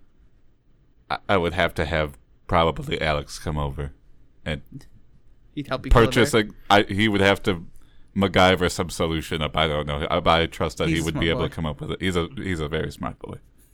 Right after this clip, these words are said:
Speaker 2: And he would marry the bird.
Speaker 1: I would marry the bird.
Speaker 2: Wow. Yeah, you guys have a lot in common then, I guess, Jake.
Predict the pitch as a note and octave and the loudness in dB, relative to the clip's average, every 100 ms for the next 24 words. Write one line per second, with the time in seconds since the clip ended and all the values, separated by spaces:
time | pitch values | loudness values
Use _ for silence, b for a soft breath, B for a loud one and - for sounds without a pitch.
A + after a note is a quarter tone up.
0 | - - C#3 C#3 C#3 C3+ A#2+ C3+ C#3 C3 | -20 -16 -12 -12 -10 -10 -10 -10 -8 -8
1 | C3 B2+ C3 C3 A2 - - E2+ F2 D#2+ | -8 -10 -10 -8 -10 -12 -6 0 0 0
2 | E2 E2 D#2+ D#2+ C#2 C#2+ C#2 - B2 F#3+ | 0 0 0 -2 -4 -8 -12 -14 -12 -12
3 | - - _ _ _ _ _ D#3 E3+ C#3 | -12 -18 _ _ _ _ _ -16 -12 -8
4 | D#3 D#3 D3 C3+ C#3 C#3+ E3+ G#3 D#3 B2+ | -6 -4 -6 -6 -6 -6 -6 -6 -6 -8
5 | B2 B2+ B2 A#2+ B2+ - B2+ | -10 -12 -12 -10 -10 -10 -12